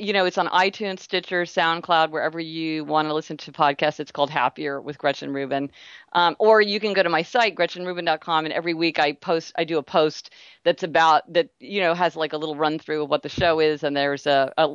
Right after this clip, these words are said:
a link there where you can click, uh, right from your, from,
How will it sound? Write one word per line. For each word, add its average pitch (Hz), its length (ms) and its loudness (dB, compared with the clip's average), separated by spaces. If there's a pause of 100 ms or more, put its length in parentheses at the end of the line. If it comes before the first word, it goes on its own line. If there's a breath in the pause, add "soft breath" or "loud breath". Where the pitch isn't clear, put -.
(120)
a 156 40 -4
link 160 240 -2
there 160 100 0
where 143 120 0
you 143 140 -4
can 139 160 -6
click, - 380 -2 (380 loud breath)
uh, 147 300 4
right 165 200 2
from 156 140 -6
your, 139 380 -4
from, 156 240 -2